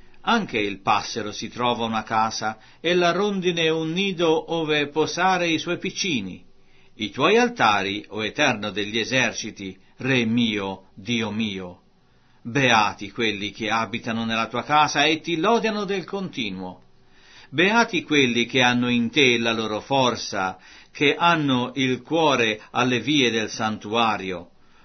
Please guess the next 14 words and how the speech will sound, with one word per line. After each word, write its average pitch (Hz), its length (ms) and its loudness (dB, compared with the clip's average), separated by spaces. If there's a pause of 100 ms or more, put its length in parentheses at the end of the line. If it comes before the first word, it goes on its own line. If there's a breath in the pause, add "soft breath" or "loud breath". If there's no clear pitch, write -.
(120)
Quando 117 380 0
attraversano 117 840 0
la 113 140 0
valle 123 400 2
di 113 160 -4
Baca, 131 560 -2 (200 loud breath)
essi 156 360 0
la 143 180 2
trasformano 143 840 0
in 139 120 -2
un 139 160 -2
luogo 156 460 2
di 139 120 -2
fonti, 107 720 -2